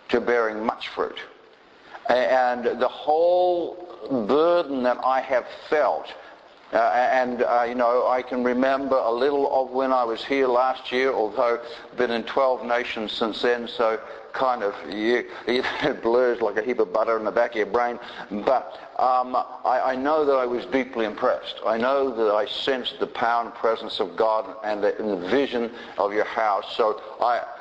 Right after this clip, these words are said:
I, I have nothing but commendation for you. Um, but I felt that God was nevertheless saying to me that, uh, this season that you're now embarking into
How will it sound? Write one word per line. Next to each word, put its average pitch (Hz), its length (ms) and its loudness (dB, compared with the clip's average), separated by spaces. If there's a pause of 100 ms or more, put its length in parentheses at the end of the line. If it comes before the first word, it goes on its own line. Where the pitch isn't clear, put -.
I, 117 300 0
I 123 60 2
have 120 180 -2
nothing 147 380 -2
but 127 180 -2
commendation 113 840 -2
for - 180 0
you. 85 260 0 (540)
Um, 104 480 0 (180)
but 123 320 0
I 123 120 0 (160)
felt 147 420 0
that 120 300 0
God 127 400 2 (200)
was 110 280 0
nevertheless 139 540 2
saying 147 540 0
to 127 160 -2
me 82 260 -2 (460)
that, 113 520 0 (260)
uh, 110 560 2
this 147 160 0
season 135 520 0
that 127 160 0
you're 131 160 0
now 123 340 0
embarking 117 760 -2 (160)
into 117 720 0